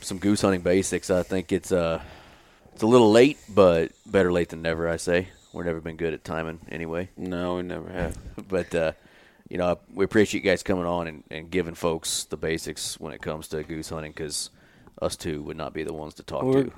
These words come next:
Speaker 3: we're glad to do it, and like he said, we're no professionals, but,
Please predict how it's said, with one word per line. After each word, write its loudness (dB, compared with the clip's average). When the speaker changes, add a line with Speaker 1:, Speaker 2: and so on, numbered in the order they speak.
Speaker 3:
we're 12
glad 12
to 6
do 8
it, 6
and 2
like 10
he 0
said, 4
we're 8
no 8
professionals, 0
but, 2